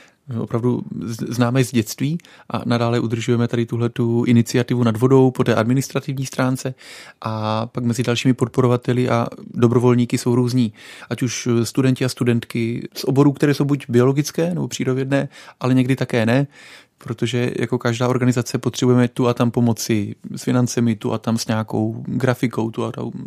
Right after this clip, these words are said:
s organizací, ale samozřejmě ten zájem nebo ta přírodovědecká linka je tam akcentovaná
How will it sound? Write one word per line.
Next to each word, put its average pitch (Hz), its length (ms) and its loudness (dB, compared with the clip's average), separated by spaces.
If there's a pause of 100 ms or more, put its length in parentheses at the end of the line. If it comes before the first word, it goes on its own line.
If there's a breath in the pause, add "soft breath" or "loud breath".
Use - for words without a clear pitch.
(160)
s - 100 -10
organizací, 123 680 0 (540 loud breath)
ale 120 140 -4
samozřejmě 117 400 0
ten 123 160 2
zájem 113 420 2 (160)
nebo 120 140 -8
ta 113 100 -12
přírodovědecká 117 1040 -4
linka 117 300 2
je 117 60 2
tam 110 260 -2
akcentovaná 135 600 -2